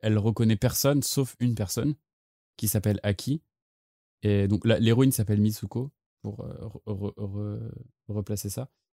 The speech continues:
Et du coup, elle croit cette Aki qu'elle semble connaître, mais elle dit, euh, « Mais, euh, qu'est-ce que tu fais ? Pourquoi t'as les cheveux tout mouillés ? Euh, nanana, machin. »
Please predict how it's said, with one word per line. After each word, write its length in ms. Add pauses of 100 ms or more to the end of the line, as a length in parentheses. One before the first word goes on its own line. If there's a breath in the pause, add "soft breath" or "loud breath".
(140)
Et 60
du 120
coup, 120
elle 100
croit 220
cette 260
Aki 300
qu'elle 160
semble 280
connaître, 480 (260)
mais 180
elle 60
dit, 260
euh, « 200
Mais, 220
euh, 180
qu'est-ce 200
que 100
tu 200
fais ? 160
Pourquoi 300
t'as 100
les 120
cheveux 200
tout 140
mouillés ? 500
Euh, 100
nanana, 680
machin. » 220